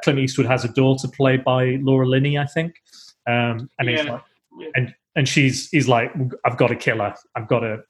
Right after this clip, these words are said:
Speaker 1: we, we're gonna have to kill her. We have to silence her to silence him." Um, and, uh, Dennis Haysbert, I believe it's Dennis Haysbert in it. Um, and I know he, didn't he play a pretty good president in Twenty-four? If I'm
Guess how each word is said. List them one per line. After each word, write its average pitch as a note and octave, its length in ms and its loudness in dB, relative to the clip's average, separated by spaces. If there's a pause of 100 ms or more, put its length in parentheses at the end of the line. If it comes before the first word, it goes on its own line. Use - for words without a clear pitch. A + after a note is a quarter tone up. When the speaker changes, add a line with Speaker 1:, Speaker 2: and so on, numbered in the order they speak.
Speaker 1:
we, C#3+ 160 -6
we're C3+ 160 -2
gonna C3 160 0
have - 80 -4
to A#2+ 80 -6
kill A#2+ 200 -2
her. G#2+ 120 -6 (240)
We C3+ 60 2
have C3 120 -2
to C3 80 -6
silence D3 480 2
her B2+ 140 2
to - 40 -4
silence A#2+ 520 -6
him." G#2 180 -10 (480)
Um, A2+ 400 2 (260)
and, B2+ 380 0
uh, B2+ 240 4 (100)
Dennis A3 360 0
Haysbert, D3 880 0
I C3 60 -6
believe C#3 220 2
it's B2+ 120 -8
Dennis A#2 300 -4
Haysbert A2+ 520 -8
in G#2+ 120 -8
it. A2+ 120 -10 (500)
Um, A#2 360 0 (260)
and B2 340 -4 (120)
I D3+ 60 2
know D#3 160 6
he, D3 280 2
didn't D#3+ 220 2
he D3+ 80 4
play D3+ 220 4
a C#3 40 0
pretty D3+ 240 -2
good C3+ 320 0
president C#3+ 440 0
in C#3+ 140 -4
Twenty-four? D#3+ 600 -2 (100)
If C#3 140 -16
I'm F3 160 -14